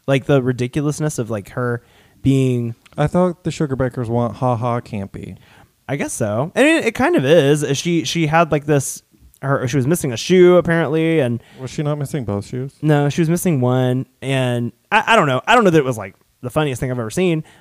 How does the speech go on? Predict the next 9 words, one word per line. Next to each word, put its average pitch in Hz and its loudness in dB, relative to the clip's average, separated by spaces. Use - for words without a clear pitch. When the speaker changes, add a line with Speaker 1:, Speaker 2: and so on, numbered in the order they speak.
Speaker 1:
but 135 4
Speaker 2:
There 180 0
wasn't 226 0
a 160 -2
lot 135 0
of 110 -8
funny 98 -10
this 98 -16
episode. - -16